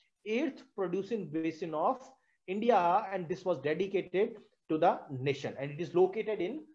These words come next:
West Bengal. Now, O N G C, Oil and Natural Gas Corporation, took a major step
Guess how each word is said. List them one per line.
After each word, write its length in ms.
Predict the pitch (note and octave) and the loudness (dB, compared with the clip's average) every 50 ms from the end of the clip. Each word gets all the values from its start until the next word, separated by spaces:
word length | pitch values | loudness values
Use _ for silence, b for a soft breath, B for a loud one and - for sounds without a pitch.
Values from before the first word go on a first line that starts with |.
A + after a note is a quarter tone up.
| _ _ D3 C3+ B2 | _ _ -20 -6 0
West 320 | F3 F#3+ F#3+ - - D#3 | 0 0 0 0 -4 -2
Bengal. 500 | C#3 D3+ D3+ D3+ D#3 D#3 C3+ A#2 - - _ b b b b b b | -2 -2 0 2 4 4 4 2 0 -10 _ b b b b b b
Now, 420 | E3+ G#3 F#3+ D#3+ E3 G3+ A#3+ b b b b b b b _ _ | 4 6 6 6 4 0 -2 b b b b b b b _ _
O 80 | G3+ G3+ | 6 6
N 140 | A3 A3+ G#3+ | 6 6 4
G 100 | G#3 A3+ | 0 -2
C, 200 | G#3 - C4+ C#4 C#4 | 0 0 -2 -2 0
Oil 180 | F#3 F3+ F3+ G3 | 2 2 2 2
and 120 | G#3 G#3 | 0 -2
Natural 340 | G3 F#3 F3+ - G#3 G3+ G3+ | -2 -4 -2 -2 0 0 0
Gas 220 | F#3+ F#3 F#3+ F#3+ - | 2 0 -2 -2 0
Corporation, 760 | - F3+ F3 F3 F3 G#3 A#3 A#3 A#3 - F#3 E3 E3+ F#3 F3+ - _ | 0 0 0 0 2 4 4 4 2 0 -4 -6 -6 -10 -12 -8 _
took 280 | - B3 A#3+ - - - _ | -2 -2 -2 -4 -10 0 _
a 60 | F#3 | 0
major 500 | F3+ E3+ D#3+ E3 F#3 G#3 G3+ A3+ A#3+ - - | 0 0 0 0 0 4 6 6 6 6 4
step 500 | - - - - F3 D#3+ F3 F3+ - | -2 -8 -2 2 6 6 6 4 2